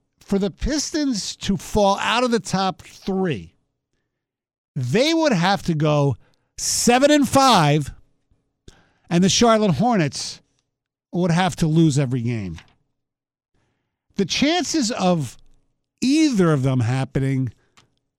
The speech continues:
are very, very slim. The chances of both of them happening, uh, are nil. <laughs> There's no way the Pistons can go seven and five. There's no way Charlotte's gonna lose every single game.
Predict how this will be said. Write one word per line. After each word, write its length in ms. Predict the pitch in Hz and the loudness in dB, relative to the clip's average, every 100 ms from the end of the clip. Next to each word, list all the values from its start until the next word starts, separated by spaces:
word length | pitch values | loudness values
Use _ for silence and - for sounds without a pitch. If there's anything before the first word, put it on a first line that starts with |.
| _ _ - | _ _ -6
are 140 | 147 | -2
very, 560 | 135 123 143 202 190 165 | -2 -2 -2 0 2 2
very 260 | 135 120 104 | 0 -4 -6
slim. 680 | - - 143 175 170 165 - _ _ _ _ _ _ - | -6 -6 -4 -2 -2 -4 -8 _ _ _ _ _ _ -8
The 80 | 135 | -4
chances 440 | - 165 143 131 | -2 -2 -2 -4
of 120 | 123 | -4
both 260 | 98 151 143 | -4 -4 -4
of 100 | 123 | -6
them 100 | 113 | -4
happening, 640 | 107 113 - 113 113 107 98 _ _ _ _ - | -6 -8 -8 -8 -6 -8 -12 _ _ _ _ -12
uh, 280 | 113 104 113 _ _ - | -10 -8 -12 _ _ -10
are 140 | 117 | -6
nil. 480 | 98 117 123 85 80 - _ _ | -4 -2 -4 -6 -16 -20 _ _
<laughs> 440 | - - _ - - | -16 -16 _ -20 -6
There's 200 | 135 110 | -6 -2
no 160 | 165 | 0
way 180 | 151 147 | 2 0
the 100 | 123 | -2
Pistons 420 | - 131 - 117 | -4 -8 -6 -10
can 140 | 95 110 | -6 -6
go 140 | 107 | -6
seven 300 | 104 120 107 | -8 -8 -6
and 140 | 107 - | -8 -6
five. 200 | 123 143 | -6 -4
There's 160 | 175 | -4
no 100 | 196 | -4
way 100 | 202 | -4
Charlotte's 360 | 180 190 180 147 | -4 -6 -6 -6
gonna 200 | 185 175 | -6 -4
lose 320 | 180 185 156 | -4 -6 -6
every 240 | 180 175 | -8 -8
single 320 | 170 180 180 175 | -8 -6 -6 -6
game. 340 | 185 175 | -8 -8